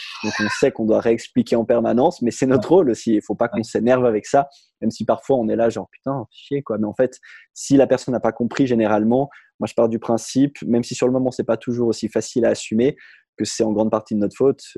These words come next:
Speaker 1: et que c'est à nous d'essayer de trouver un peu ces clés de communication. Donc, on va leur donner un objectif. Voilà, vous devez être en mesure de faire au moins dix répétitions avec ce poids. Si vous en faites moins, c'est que c'est trop lourd.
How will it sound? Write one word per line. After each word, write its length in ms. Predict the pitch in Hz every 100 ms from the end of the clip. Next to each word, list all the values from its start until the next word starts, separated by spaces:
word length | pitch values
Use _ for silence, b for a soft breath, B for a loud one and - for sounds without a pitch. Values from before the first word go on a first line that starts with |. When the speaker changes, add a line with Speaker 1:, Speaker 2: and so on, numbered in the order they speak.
| -
Speaker 1:
et 160 | 98 101
que 140 | -
c'est 160 | 101 -
à 80 | 101
nous 120 | 117
d'essayer 300 | 110 - 104
de 40 | -
trouver 240 | - 113
un 80 | 110
peu 100 | 107
ces 120 | 101
clés 140 | -
de 40 | 107
communication. 680 | 107 107 104 120 - 107 107
Donc, 300 | 104 147 165
on 40 |
va 80 | 143
leur 120 | 131
donner 180 | 127 143
un 80 | 135
objectif. 400 | 127 131 - 104
Voilà, 220 | 117 107 B B _
vous 100 | 117
devez 260 | 117 135 156
être 200 | 160 143
en 40 |
mesure 260 | 139 139 135
de 80 |
faire 220 | 120 139 - -
au 120 | 170
moins 440 | 170 160 165 170 _
dix 240 | 120 113 139
répétitions 720 | 135 135 120 123 - - 123
avec 180 | 113 110
ce 120 | -
poids. 280 | 101 - 131
Si 160 | - 143
vous 100 | 123
en 80 |
faites 240 | 110 104 -
moins, 140 | 117
c'est 120 | -
que 60 | -
c'est 80 | 104
trop 180 | - 104
lourd. 280 | 107 131